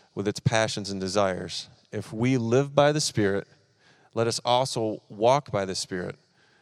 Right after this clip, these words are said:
Let us not become conceited, provoking one another, envying one another." I'm gonna stop there because this kinda sets the tone for what chapter six is talking about.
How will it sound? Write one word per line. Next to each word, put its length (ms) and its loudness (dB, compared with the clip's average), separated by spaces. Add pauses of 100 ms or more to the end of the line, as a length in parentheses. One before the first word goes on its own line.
(220)
Let 160 -2
us 180 -2
not 300 0
become 380 -4
conceited, 760 -4 (220)
provoking 580 0
one 180 0
another, 460 -4 (460)
envying 520 -2 (120)
one 200 -2
another." 360 -6 (1600)
I'm 80 -4
gonna 100 0
stop 380 -2
there 200 4
because 420 0 (340)
this 140 0
kinda 260 -2
sets 420 0
the 140 -8
tone 580 0 (240)
for 160 4
what 240 2
chapter 460 -2
six 400 -2
is 160 -6
talking 400 -2
about. 340 -4